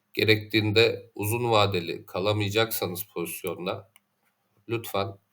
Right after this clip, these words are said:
e, bu riskleri değerlendirin ve paranızı borsada bulundurmayın diye tavsiye ediyorum. Yani içeride kalmamız gerekebilir. Şu anda bir yükseliş trendinin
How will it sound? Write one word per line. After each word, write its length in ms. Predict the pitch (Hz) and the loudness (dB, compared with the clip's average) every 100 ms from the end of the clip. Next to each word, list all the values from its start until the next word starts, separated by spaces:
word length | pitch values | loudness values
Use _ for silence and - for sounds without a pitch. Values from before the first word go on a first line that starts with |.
| - | -8
e, 60 | 90 92 87 85 85 - - - | -4 -4 -6 -8 -8 -8 -10 -12
bu 160 | 107 | -10
riskleri 580 | 101 101 - 87 110 117 _ _ _ _ _ - - - - _ _ _ _ - - _ | -8 -8 -4 -4 -4 -6 _ _ _ _ _ -20 -16 -12 -12 _ _ _ _ -18 -18 _
değerlendirin 800 | 101 98 98 92 87 87 110 127 | 2 6 6 4 0 -4 -6 -2
ve 140 | 101 | -4
paranızı 460 | 101 95 92 90 98 | -2 -4 -2 -6 -2
borsada 560 | 95 92 - 82 107 113 - _ _ _ - | -2 -2 -2 -4 -4 -6 -14 _ _ _ -10
bulundurmayın 760 | 101 101 98 104 90 85 78 - _ 90 | -4 -2 0 -2 -2 -4 -4 -12 _ -6
diye 220 | 90 107 | -4 -2
tavsiye 460 | 98 85 - 101 | -2 -4 -6 -4
ediyorum. 360 | 92 85 69 - - - - - _ _ _ _ _ _ - _ _ _ _ - - - - - - - - - _ _ _ _ _ - - | -4 -6 -10 -12 -20 -20 -20 -20 _ _ _ _ _ _ -20 _ _ _ _ -20 -20 -20 -20 -20 -20 -20 -20 -20 _ _ _ _ _ -20 -4
Yani 360 | 98 104 95 104 | 2 4 4 0
içeride 400 | - 113 110 104 | 4 4 4 2
kalmamız 520 | 104 98 98 110 120 | 4 4 2 -2 0
gerekebilir. 600 | 104 98 101 92 - 90 | 0 2 -2 -6 -8 -10
Şu 220 | - 101 | -4 -2
anda 240 | 98 95 | -2 -2
bir 60 | 92 | -4
yükseliş 540 | 92 101 - 98 98 | -8 -6 -2 0 0
trendinin 640 | - 98 92 87 87 131 - | -2 -2 0 -2 -4 -6 -8